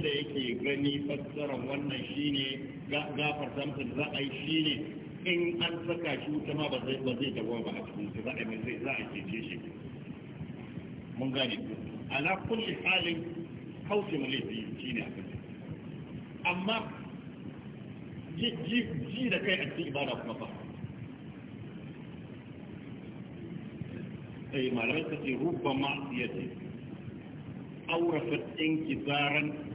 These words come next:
wa, wa zullan. رب معصية أورثت ذلا وانكسارا خير من عبادة أورث العز والغرور. Mun gane ko?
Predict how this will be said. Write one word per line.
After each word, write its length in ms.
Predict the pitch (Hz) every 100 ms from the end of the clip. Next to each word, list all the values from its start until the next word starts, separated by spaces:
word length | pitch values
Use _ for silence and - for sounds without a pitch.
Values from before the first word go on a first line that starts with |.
| - - - - - - - -
wa, 100 | 131
wa 840 | - - - 120 131 131 131 139 123
zullan. 400 | 151 139 113 - - - - -
رب 260 | 165 208
معصية 880 | 196 196 202 190 185 190 180 175 202
أورثت 480 | 208 208 175 180 151
ذلا 440 | 143 202 190 165
وانكسارا 680 | 165 185 170 156 180 175 165 160 - - 139
خير 260 | 214 233 220 190 175 175
من 180 | 202 202 180
عبادة 600 | 170 175 180 180 190 - 180 175 - - 175
أورث 420 | 180 175 185 -
العز 480 | 170 156 156 196 190 147 - 135
والغرور. 480 | 139 135 123 131 101 78 - - - - - - - - - - - - - - - - - - - - - - - - - -
Mun 140 | 139 170
gane 220 | 175 -
ko? 160 | 160